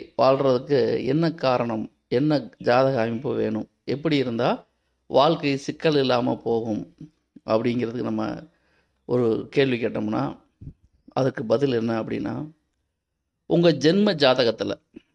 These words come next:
உங்க ஜென்ம ஜாதகத்துல சனி பகவான்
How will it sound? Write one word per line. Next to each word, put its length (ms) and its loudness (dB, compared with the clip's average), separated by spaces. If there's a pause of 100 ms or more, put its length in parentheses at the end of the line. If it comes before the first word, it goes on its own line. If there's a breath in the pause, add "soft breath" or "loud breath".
(500)
உங்க 200 2 (400)
ஜென்ம 380 2
ஜாதகத்துல 560 0 (880)
சனி 200 4
பகவான் 480 6